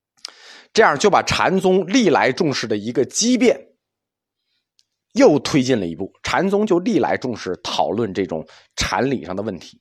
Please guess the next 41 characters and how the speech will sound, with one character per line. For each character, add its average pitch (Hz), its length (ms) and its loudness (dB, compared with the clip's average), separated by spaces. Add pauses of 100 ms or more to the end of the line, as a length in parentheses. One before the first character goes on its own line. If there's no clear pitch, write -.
(140)
对 90 80 -8
吧？ 80 120 -2
大 101 140 -4
家 110 120 -2
看 120 180 -6
过 107 100 -4
一 117 140 -8
休 135 160 -4
没 113 120 -4
有？ 82 120 -8 (140)
提 165 180 2
问 208 240 4 (300)
回 117 240 0
答， 80 260 -6 (280)
禅 165 300 0
宗 202 200 0
历 240 140 2
来 107 180 2
重 143 180 -2
视 120 140 -6
这 117 120 -2
种 92 200 -6
提 131 220 2
问 170 200 2
回 - 220 0
答 117 180 0
式 131 140 -4
的 110 80 -2
机 120 180 -8
变。 127 180 -2 (1700)
把 151 140 4
这 254 140 4
种 208 120 4
提 202 220 0
问 254 160 6
回 202 180 4
答 202 200 4
式 202 120 0
的 175 80 4
机 175 220 -2
变 185 200 4